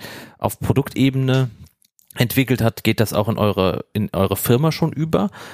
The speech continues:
oder ist da noch so klassisch, dann wird dann hierarchisch entschieden oder arbeitet ihr da auch experimentbasiert?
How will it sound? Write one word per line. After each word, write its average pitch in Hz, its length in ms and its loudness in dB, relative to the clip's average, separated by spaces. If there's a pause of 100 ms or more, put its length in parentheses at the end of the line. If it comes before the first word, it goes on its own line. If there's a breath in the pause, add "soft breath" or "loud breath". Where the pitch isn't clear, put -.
(160 loud breath)
oder 113 360 2
ist - 180 -2
da 107 120 4
noch 110 140 0
so 104 160 2
klassisch, - 720 -2
dann 98 260 0
wird 104 100 0
dann 104 120 2
hierarchisch 95 560 0
entschieden 95 400 -4
oder 98 240 2
arbeitet - 360 -2
ihr 101 80 4
da - 100 0
auch - 320 -6
experimentbasiert? 90 1160 -2